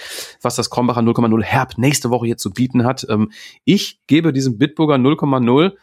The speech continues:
glaube ich, ähm, es schmeckt jetzt nicht total widerlich, aber mehr als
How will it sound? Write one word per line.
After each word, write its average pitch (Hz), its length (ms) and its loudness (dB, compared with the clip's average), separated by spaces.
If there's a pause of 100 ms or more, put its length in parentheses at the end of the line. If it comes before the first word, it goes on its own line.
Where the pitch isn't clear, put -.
(440)
glaube 135 340 2
ich, 160 160 0
ähm, 127 460 2
es 104 100 -4
schmeckt 131 200 -2
jetzt 127 120 -2
nicht 123 80 -6
total 127 380 -2
widerlich, 165 520 0
aber 127 300 0
mehr 120 260 0
als - 480 -8